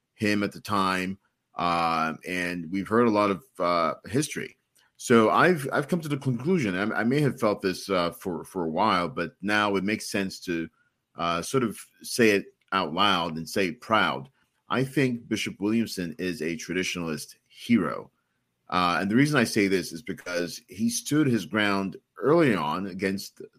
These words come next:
the mob in the media and within the ranks of, uh, the church, the, you know, the modernists, the conservatives, and even other traditionals basically united <laughs> in clanship to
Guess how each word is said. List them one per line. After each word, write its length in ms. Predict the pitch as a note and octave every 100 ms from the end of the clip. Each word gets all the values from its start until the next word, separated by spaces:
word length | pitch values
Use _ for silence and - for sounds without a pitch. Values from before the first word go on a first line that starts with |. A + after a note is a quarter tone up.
| -
the 80 |
mob 420 | F#2 G2+ F#2 G2 E2+
in 100 | F#2
the 60 |
media 420 | F#2 F2 F2+ F2
and 140 | D#2 F2+
within 180 | F#2+ A2
the 80 |
ranks 320 | F#2 F#2 F2+ F2+
of, 220 | E2+ - _ - _ -
uh, 140 | E2+
the 100 | D#2+
church, 480 | D#2+ E3+ G#2+ - - -
the, 100 | F2+
you 120 | F2+
know, 120 | F2
the 100 | E2
modernists, 800 | F#2 A2+ B2 F#2 G#2+ - - - - _
the 160 | F2+ F2
conservatives, 640 | F#2 - C3 A#2+ F#2+ F2
and 100 | G2+ - -
even 280 | D#3+ D#3 G#2+
other 240 | C3+ C#3
traditionals 720 | - A#2 B2 F#2+ F2 F#2 - _ _ _ _ -
basically 800 | A2 B2 C3+ G#2+ F#2+ F2+ F2+ - _ _
united 800 | F#2+ G2 A2 C3+ D3 A2 G#2+ - _ _ _ -
<laughs> 840 | B2 - D3 B2+ - A#2 _ - -
in 140 | A#2
clanship 680 | - C#3 D3 D3 G2 G2 - _ _ _ _
to 500 | - A#2 A2+ A2+ G2+